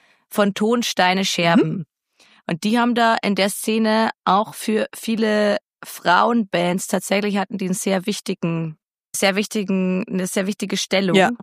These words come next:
Speaker 2: cool.
Speaker 1: weil die die da ziemlich unterstützt haben.
Speaker 2: Mhm.
Speaker 1: Und auch hier zum Beispiel haben sie den Musikerinnen ihre Instrumente und auch die P A ausgeliehen. Und der ganze Vibe, also die ganze Atmosphäre damals, wie gesagt,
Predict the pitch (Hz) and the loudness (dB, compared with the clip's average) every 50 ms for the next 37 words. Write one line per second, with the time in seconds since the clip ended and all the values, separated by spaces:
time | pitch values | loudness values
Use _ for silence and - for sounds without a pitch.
0 | - - - 196 185 185 - 190 180 185 190 190 208 190 - 190 190 196 196 - | -10 -4 -2 0 0 0 0 0 0 0 2 0 -2 -4 -4 -2 -2 -2 -2 0
1 | - 208 208 196 196 - - 196 190 185 180 - - - 196 - - - 180 180 | 0 0 0 0 0 -2 -4 -2 -2 -2 -2 -2 -2 -4 -4 -4 -2 0 2 2
2 | 180 175 180 180 226 - - - - - 262 277 - - 226 214 202 202 202 - | 4 4 4 2 2 2 0 0 0 0 0 0 0 2 0 2 2 2 2 0
3 | - - 185 196 185 190 202 190 - 185 - - 175 175 175 170 170 170 - _ | -2 -2 0 0 2 2 0 0 -2 -6 -4 -2 0 0 0 0 -2 -4 -6 _
4 | _ _ - 190 220 208 - 202 - 208 185 180 185 180 185 - - 185 180 175 | _ _ 0 2 2 2 2 0 0 0 2 2 2 2 0 0 0 0 0 2
5 | - 185 - - - 170 175 170 175 185 196 - - - - 185 - - - - | 0 0 0 -2 0 0 2 4 4 2 2 2 0 2 2 2 2 2 2 2
6 | - - 190 - - - - - - - 170 170 170 151 139 _ _ _ _ _ | 0 0 -4 -2 -2 0 -2 0 0 0 0 0 0 -2 -4 _ _ _ _ _
7 | _ _ _ _ _ - - 160 156 - - - 165 151 156 156 156 160 156 156 | _ _ _ _ _ -2 0 0 0 -2 -4 -6 -6 -4 -2 -2 -2 -2 -2 -2
8 | 147 139 - _ _ _ _ _ _ _ _ _ _ _ _ - 170 165 160 170 | -4 -6 -10 _ _ _ _ _ _ _ _ _ _ _ _ -2 0 0 2 0
9 | 165 - _ _ _ _ _ _ _ _ - 165 - - 175 185 - - 180 156 | -2 -4 _ _ _ _ _ _ _ _ -6 -4 0 2 2 2 2 0 0 4
10 | 175 185 202 214 214 214 208 196 190 180 - 170 175 - - 175 175 - - - | 4 4 4 6 4 2 2 0 0 -2 -2 -2 -2 2 2 2 2 2 0 0
11 | - - 175 175 - - 190 185 175 180 - 180 175 170 170 170 175 175 175 170 | 0 -2 -4 -4 0 0 0 2 2 2 0 2 0 2 2 2 2 2 0 0
12 | - - - 175 175 170 - - 170 170 _ | -2 -4 -2 -2 -2 0 0 0 -2 -2 _